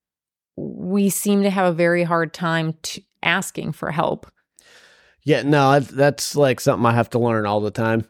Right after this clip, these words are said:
Speaker 2: um, 'cause it's not my, <laughs>
Speaker 1: <laughs>
Speaker 2: my go-to. I really don't like asking for help. Um,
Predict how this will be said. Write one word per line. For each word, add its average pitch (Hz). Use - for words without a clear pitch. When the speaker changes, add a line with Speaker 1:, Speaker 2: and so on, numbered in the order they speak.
Speaker 2:
um, 101
'cause -
it's 117
not 120
my, 113
<laughs> 180
Speaker 1:
<laughs> -
Speaker 2:
my 151
go-to. 151
I 147
really 156
don't 131
like 110
asking 107
for 107
help. 107
Um, 110